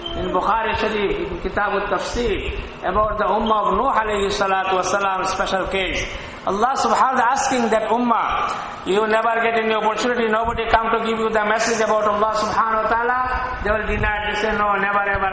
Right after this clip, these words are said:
came to us anybody to give us the message about Allah subhanahu wa ta'ala."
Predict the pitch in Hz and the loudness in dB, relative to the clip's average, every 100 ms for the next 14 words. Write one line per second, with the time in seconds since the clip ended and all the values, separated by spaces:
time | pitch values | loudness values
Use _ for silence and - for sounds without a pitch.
0 | 185 196 190 190 190 190 190 - - - | -2 -2 -2 0 0 0 -2 -6 -4 -4
1 | 196 254 240 233 196 165 - - 190 185 | -2 -2 -2 0 0 -2 -4 -6 -6 -4
2 | 226 214 202 196 185 220 226 208 196 190 | -2 0 0 0 -2 -2 -2 0 0 0
3 | 180 180 196 190 190 190 196 185 170 175 | 2 2 0 0 -2 0 0 -2 0 0
4 | 180 | 0